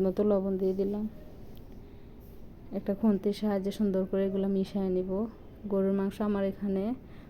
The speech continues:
ওই বাটিটা দিয়ে আমি এক, দেড় কাপ হইছে মাংস, এটাতে আমি এক কাপ ডাল দিছি। এখন পানি দিয়ে দিলাম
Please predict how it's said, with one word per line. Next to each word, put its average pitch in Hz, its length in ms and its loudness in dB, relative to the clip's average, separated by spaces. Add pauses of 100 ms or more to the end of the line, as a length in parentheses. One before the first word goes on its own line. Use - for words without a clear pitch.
(160)
ওই 185 160 2
বাটিটা 196 360 0
দিয়ে 190 280 0 (140)
আমি 190 200 0
এক, 190 160 -4 (320)
দেড় 196 240 4
কাপ 185 200 2
হইছে 190 280 -2
মাংস, 185 320 2 (720)
এটাতে 185 300 -2
আমি 190 180 2
এক - 140 -8
কাপ 185 180 0 (320)
ডাল 180 260 4
দিছি। 185 340 -2 (580)
এখন 202 220 -2 (120)
পানি 190 280 2
দিয়ে 190 160 2
দিলাম 202 220 0